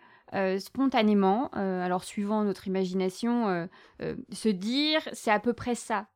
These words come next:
C'est à, on va dire, c'est les mots du sexe, peut-être. Mais en fait, non,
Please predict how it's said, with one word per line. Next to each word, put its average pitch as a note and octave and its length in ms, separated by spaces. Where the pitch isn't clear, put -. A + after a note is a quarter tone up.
C'est - 200
à, F3+ 260
on F3+ 60
va F3 120
dire, A3+ 480
c'est G#3 160
les G3 140
mots G3 140
du G#3 100
sexe, - 500
peut-être. G3 340
Mais G3 80
en F#3+ 40
fait, E4 180
non, C#4 200